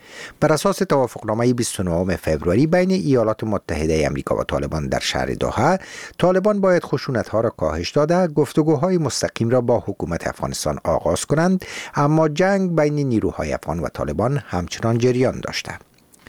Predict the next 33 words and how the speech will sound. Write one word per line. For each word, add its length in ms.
طالبان 360
می‌گویند 480
رهبران 420
آنها 300
در 160
صحبت 500
با 120
وزیر 300
خارجهٔ 340
ایالات 500
متحدهٔ 680
آمریکا 300
روی 340
تعهداتشان 880
با 80
آغاز 320
گفتگوی 540
بین 240
الافغانی 520
تاکید 400
کردند. 480
سهیل 520
شاهین 500
سخنگوی 560
دفتر 340
سیاسی 520
طالبان 380
در 100
قطر 320
در 220
یک 280
اعلامیه 580
می‌گوید 540